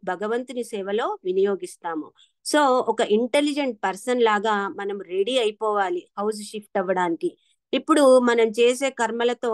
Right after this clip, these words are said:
కొత్త శరీరం already తయారైపోయింది. మనం చివర్లో వచ్చి "ఈ గోడ తీయండి, అది తీయండి" అంటే అది it will be too late. So, మనము of course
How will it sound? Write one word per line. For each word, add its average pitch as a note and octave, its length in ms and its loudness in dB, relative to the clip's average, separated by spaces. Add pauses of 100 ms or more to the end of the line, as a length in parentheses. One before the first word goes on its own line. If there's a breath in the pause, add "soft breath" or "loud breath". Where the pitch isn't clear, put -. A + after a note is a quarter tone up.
(120)
కొత్త G#3+ 300 -8
శరీరం A#3+ 520 -4
already B3 480 -2 (340)
తయారైపోయింది. G3+ 880 -6 (400)
మనం B3+ 240 0
చివర్లో B3+ 540 -2
వచ్చి A#3+ 340 -4 (160)
"ఈ A#3 140 -4
గోడ A#3 280 0
తీయండి, G#3+ 560 -4 (360)
అది A3 200 -4
తీయండి" A3+ 600 -2 (120)
అంటే G#3+ 320 -4 (400)
అది A3 220 -6 (220)
it G#3+ 100 -10
will G#3+ 200 -12
be C4+ 120 -8
too C4 280 -4
late. G#3+ 380 2 (520)
So, C4 160 -4 (600 soft breath)
మనము A3+ 300 -2 (120)
of G#3 180 -10
course A3+ 300 0